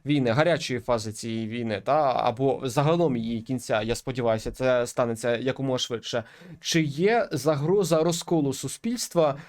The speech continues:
на ґрунті різного відношення до майбутнього держави? Я про що питаю? Умовно можу уявити, що люди, які проживають, м, на заході нашої країни, захочуть забути цю війну як страшний сон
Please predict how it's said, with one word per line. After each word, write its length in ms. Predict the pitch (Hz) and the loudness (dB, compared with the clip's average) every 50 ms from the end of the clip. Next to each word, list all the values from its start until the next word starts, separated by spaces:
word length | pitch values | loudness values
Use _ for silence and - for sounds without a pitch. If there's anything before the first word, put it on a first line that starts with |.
| - - - _ - | -20 -20 -12 _ 0
на 480 | 139 139 139 139 143 156 175 202 202 | 2 2 4 4 4 4 4 4 2
ґрунті 720 | 170 139 143 156 165 196 220 214 202 - - 170 160 156 - - | 2 2 2 2 4 4 2 2 0 0 0 2 2 2 0 0
різного 580 | - 151 151 165 208 185 170 190 170 175 180 | 0 0 2 2 0 0 2 2 2 2 2
відношення 720 | 160 175 165 143 151 196 208 202 196 - 165 139 135 131 127 | 2 2 2 2 2 2 2 2 2 0 0 2 2 0 0
до 280 | 120 127 147 151 143 | 2 2 2 2 2
майбутнього 680 | 127 143 143 147 160 156 147 165 160 165 143 131 131 131 | 2 2 2 4 2 2 2 0 0 0 0 -2 -2 -2
держави? 680 | 123 147 147 143 131 147 143 123 117 110 120 110 101 101 - - - - - | 0 0 0 0 2 2 2 2 2 2 0 0 0 -2 -4 -10 -20 -4 0
Я 120 | 151 165 | 0 2
про 120 | 160 170 175 | 2 2 2
що 200 | - - 202 202 | 2 2 2 2
питаю? 460 | 190 185 185 175 147 127 113 110 113 | 0 0 2 2 2 4 4 2 0
Умовно 580 | 107 110 147 160 170 185 226 254 247 214 190 | 0 0 0 2 4 4 4 4 4 2 4
можу 320 | 165 170 190 208 190 180 175 | 4 4 4 4 4 2 0
уявити, 760 | 170 180 180 175 170 156 143 185 240 277 - - 170 143 127 - - - - - _ _ | 2 2 2 2 2 2 4 2 2 2 2 2 2 2 2 -2 -8 -20 -20 -20 _ _
що 300 | - - - - 160 156 | -4 -2 0 2 2 2
люди, 380 | 156 165 214 226 220 160 156 | 2 2 2 2 2 2 2
які 200 | 147 143 147 165 | 2 2 0 -2
проживають, 960 | 165 170 160 165 156 - 175 175 160 170 160 147 127 120 120 113 113 - - - _ _ _ _ _ _ _ _ _ _ _ _ _ _ _ _ _ - 135 | -2 0 2 2 2 2 2 2 4 4 4 4 4 2 2 0 -2 -6 -14 -20 _ _ _ _ _ _ _ _ _ _ _ _ _ _ _ _ _ -6 -4
м, 140 | 131 120 110 - - | -4 -2 -4 -4 -2
на 120 | - 147 151 | 0 2 2
заході 440 | 139 165 160 147 - 123 120 127 127 | 4 4 2 2 2 0 0 0 2
нашої 320 | 131 131 131 - 147 135 | 2 2 0 0 -2 -4
країни, 560 | 139 - 147 156 190 233 247 240 226 175 - - - - - - | -2 0 0 2 2 2 2 4 4 2 0 -2 -6 -14 -14 -10
захочуть 500 | - 135 160 175 170 214 202 - 160 139 | -4 0 0 0 2 0 0 0 0 0
забути 500 | - - 170 156 147 190 220 214 - 156 | 2 2 2 2 2 2 2 2 2 0
цю 180 | 135 - - 151 | -2 0 -2 -4
війну 340 | 139 135 147 151 165 196 214 | -2 0 0 0 2 4 4
як 140 | 185 156 156 | 2 2 0
страшний 420 | - - 165 143 139 - 151 143 | 0 0 0 0 0 0 0 0
сон 460 | 139 143 - 160 143 143 151 180 202 | 0 0 0 2 2 4 2 2 0